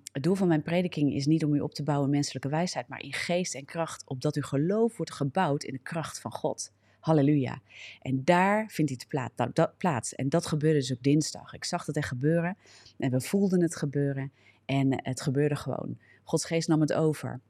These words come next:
En mensen en hun geloof werden gebouwd in de kracht van God. En als dat gebeurt, wauw. Weet je, dan, eh, dan,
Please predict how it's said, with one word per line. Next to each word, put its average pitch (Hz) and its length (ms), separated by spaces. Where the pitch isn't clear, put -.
En 156 200
mensen 170 440
en 147 120
hun 143 120
geloof 156 360
werden 139 180
gebouwd 147 360
in - 100
de - 160
kracht 147 540
van 127 140
God. - 340
En - 120
als 127 140
dat 156 200
gebeurt, 139 500
wauw. 123 420
Weet 147 180
je, 156 100
dan, 139 240
eh, 131 300
dan, 147 420